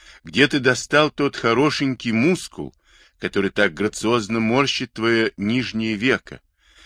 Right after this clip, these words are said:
Чем ты смазал глаза? Бриллиантином, китайским лаком или ключевой чистой водой? И хоть медленно ещё поворачивается твой тяжёлый язык,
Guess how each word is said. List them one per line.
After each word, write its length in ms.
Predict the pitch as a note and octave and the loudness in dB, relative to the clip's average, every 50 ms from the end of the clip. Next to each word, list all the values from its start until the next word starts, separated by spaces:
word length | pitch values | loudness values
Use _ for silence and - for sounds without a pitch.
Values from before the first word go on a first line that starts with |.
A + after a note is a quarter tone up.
| - _ - | -20 _ -4
Чем 240 | - - C3 C3 - | 0 2 2 2 2
ты 120 | - C3 | 0 -4
смазал 480 | - - C3+ C#3 C#3+ C#3 A#2+ C#3+ D3 C3 | -2 0 0 2 2 2 0 -2 -4 -4
глаза? 640 | A2+ B2 C#3 C#3+ C3+ A#2+ D3 E3 D3+ A2+ - - _ _ _ _ | -4 -2 -2 -2 -2 0 2 2 2 2 0 -4 _ _ _ _
Бриллиантином, 1120 | - D#2+ F#2 G#2+ A#2+ A2+ A2 A2 A#2 A2+ A2 G2+ - - - D#3+ G3 F#3 E3 C3+ F#2 C#2 - _ | -12 -4 -2 0 0 2 2 2 2 2 0 -2 -2 -2 0 0 2 2 0 -2 -4 -6 -10 _
китайским 720 | - - G2 - A3 A3 - - - - - - G2+ F#2+ F2+ | -12 -12 -4 2 2 4 4 2 0 -4 -6 -4 -4 -2 0
лаком 500 | E2+ G2+ C3+ D#3+ D#3+ - D#3+ C#3+ C3+ C3+ | 0 2 2 0 0 -4 -4 -4 -4 -4
или 140 | C3 C3 A#2+ | -4 -6 -6
ключевой 540 | - B2 A#2+ A#2 - - A#2 A2+ C3 C3 | -6 -8 -8 -6 -6 -4 -4 -2 -2 -2
чистой 460 | - - - A#2+ A#2+ - - - A2+ G2+ | -4 -4 -8 -8 -8 -8 -8 -8 -6 -4
водой? 380 | G2+ G#2+ F#2+ F2 D#2 C2+ - _ _ _ _ _ _ _ _ _ _ _ _ _ _ _ _ _ _ - - - - _ - | -4 -4 -4 -4 -6 -8 -8 _ _ _ _ _ _ _ _ _ _ _ _ _ _ _ _ _ _ -20 -20 -20 -20 _ -8
И 80 | G2+ G2 | -6 -4
хоть 300 | - - A#2+ A2+ - - | 0 2 0 0 0 0
медленно 500 | G#2+ A2+ C3 C3+ A#2 F#2+ G#2+ G#2+ G#2 G#2 | 2 2 4 2 2 2 0 0 2 2
ещё 420 | G2+ F#2+ E2+ - - - G#2 G2 | 0 0 -2 -4 -2 0 0 0
поворачивается 1000 | - - F#2 E2+ F#2 G2 A2 A#2 A2+ - - - E2+ E2 E2 D#2+ - - - E2+ | 0 0 0 2 4 4 4 4 4 2 -2 -6 -4 -4 -4 -6 -6 -10 -12 -14
твой 300 | - - F#2 G2+ F#2+ F2 | -8 -4 -2 -2 -2 -2
тяжёлый 520 | - - D#2+ C#2+ E2 G2+ G2+ F#2 E2 D#2 | -4 -10 -8 -2 0 0 0 0 0 -4
язык, 540 | C#2+ C2+ C#2 C2+ - G#2+ D3+ D#3+ - _ | -8 -10 -12 -8 -4 -4 -4 -4 -6 _